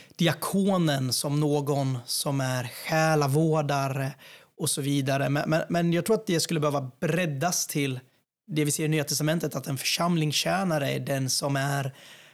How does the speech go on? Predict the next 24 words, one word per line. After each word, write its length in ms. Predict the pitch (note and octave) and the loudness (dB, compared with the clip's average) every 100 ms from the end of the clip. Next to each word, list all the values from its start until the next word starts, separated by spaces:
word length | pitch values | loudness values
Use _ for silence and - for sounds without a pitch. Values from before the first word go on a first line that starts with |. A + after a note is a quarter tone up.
| _ - | _ 0
ansvarig 720 | E3 D#3 - C#3+ E3 D3+ C3 | 2 2 2 0 0 0 -2
för 140 | D3 | -2
att, 300 | C3+ - - | -2 -4 -6
eh, 300 | F2 D#2+ D#2+ D#2+ - _ - | -2 0 -2 -4 -10 _ -2
avlasta 840 | F3 E3+ C3 C3 D#3 - - - C#3 | 2 4 2 2 0 0 -2 -2 -2
äldste 460 | D3 C#3 B2 - C#3 | 0 0 0 -2 -2
genom 360 | C3 C#3 C#3 C3 | 0 0 0 -2
att 100 | - | -4
ta 160 | D3 | -6
sig 180 | - D3+ | -4 -2
an 280 | B2+ C3 A#2+ - - _ _ - | 0 -2 -4 -10 -20 _ _ -4
praktiska 640 | D3+ - - - - - | -4 -4 -8 -4 -2 -2
uppgifter. 720 | - - C#3+ - - D#3 - - - - | -6 -6 -6 -6 -6 -6 -8 -18 -20 -16
Kanske 300 | - D#3 - | -6 -4 0
mer 180 | F#3+ F#3 | 0 0
sociala 680 | B2+ C3+ - C3+ C3+ C3+ B2+ - | -2 -4 -2 0 2 2 -2 -6
uppgifter, 640 | D3 - C#3+ - D#3+ D3 | -8 -6 -6 -6 -6 -4
matutdelning, 1400 | C#3 D#3+ E3+ - D3+ C#3+ C3+ - E3 D#3+ C#3+ C3+ C#3+ C#3+ - - - | 0 4 4 4 0 0 0 0 2 4 2 0 -4 -8 -14 -20 -8
kanske 260 | D#3 D3 | -4 0
ha 60 | C#3 | 0
hand 240 | D3+ D3+ | 2 2
om 80 | C#3+ | 2
måltiden, 840 | C#3 C#3 C#3 C3+ C#3+ C#3 C3 B2+ - | 2 2 0 0 -2 0 -2 -4 -6
ekonomi 1040 | C3 - F3 D#3 D3+ D3 C#3+ C#3+ C3 B2 | -6 -4 0 4 4 4 4 4 2 -2